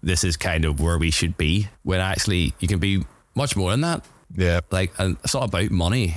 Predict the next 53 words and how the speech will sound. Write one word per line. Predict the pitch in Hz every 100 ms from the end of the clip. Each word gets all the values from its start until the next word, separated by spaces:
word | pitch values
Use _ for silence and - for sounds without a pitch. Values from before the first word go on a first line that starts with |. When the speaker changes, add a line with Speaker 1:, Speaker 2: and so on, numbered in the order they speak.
| -
Speaker 1:
It's | -
not | 101 95
about | 85
anything | 78
like | 80 78
that. | 85
It's | 87
about | 92 87 82 - - - -
living | 78 82 80 82
that | 80 78
sort | - 73
of | 73 - - - _
best | - 78 -
life | 73 73
that | -
you |
can | - 76 78 90
and, | 82
like, | 78 73 - - -
doing | 95 92 95
these | 95 92
events | 87 90 92 -
to | 85
make | 85
yourself | - 80 82
feel | 80
proud, | 78 - 87 87 90 87 82 -
challenge | - 87 87
yourself, | 90 85 90 85 82 -
raise | 90 95 82
money | 82 87
for | 98
charity | 95 90 87 92
that | 92
I |
mentioned | 92 92 95
Speaker 2:
Yeah. |
Speaker 1:
before. | 92 92 87 85 - - _
All | 98 101
them | 95 92
things | 82 90 87 92 92 87 - - - -
give | 98 92
you | 92
a |
purpose. | 90 - 95 170 - - - -
I | 92
think | 92 87
that's | 85 82
what | 76 67 -
ideally | 80 76 71
we | 76
all | 73
want. | 69 104